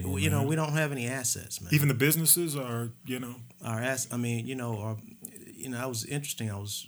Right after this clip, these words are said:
Speaker 2: again, with these millennials.
Speaker 1: Yeah.
Speaker 2: And when I sat there and I was listening to 'em, I found out that most of the women have assets.
Speaker 1: Mm-hmm.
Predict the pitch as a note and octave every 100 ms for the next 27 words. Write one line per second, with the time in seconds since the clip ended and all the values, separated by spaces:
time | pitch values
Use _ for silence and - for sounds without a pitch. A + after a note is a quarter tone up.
0 | - A2+ A2+ A#2 G#2 G#2+ A2+ G#2 A2 G#2
1 | G#2 B2 A3+ - A2 - - A2 E2 -
2 | - B2+ B2 B2+ A#2 - D#3+ A#3 D#3 B2+
3 | A#2+ A2+ - - D3 - - C#3 - A#2+
4 | A2+ A2+ D#3 D3 E3 F3+ C3+ A#2+ F3 -
5 | F#3+ B2+ A2 A#2+ F#3 B2+ A2+ A2 A2 -
6 | A#2 A2+ - - - - - D3 D#3